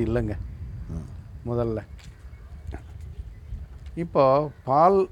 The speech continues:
Speaker 1: அப்படின்னா, பால்ல எப்பொழுது தண்ணீர் கலக்குதோ அப்பதான்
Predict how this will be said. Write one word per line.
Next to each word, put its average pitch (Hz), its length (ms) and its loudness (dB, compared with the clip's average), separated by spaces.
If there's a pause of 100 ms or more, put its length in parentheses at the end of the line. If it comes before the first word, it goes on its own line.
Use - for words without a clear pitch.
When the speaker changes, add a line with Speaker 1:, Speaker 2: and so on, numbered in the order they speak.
(720)
Speaker 1:
அப்படின்னா, 151 460 2 (1160)
பால்ல 208 420 4 (120)
எப்பொழுது 220 340 8 (160)
தண்ணீர் 196 440 6
கலக்குதோ 127 420 6 (960)
அப்பதான் 196 460 4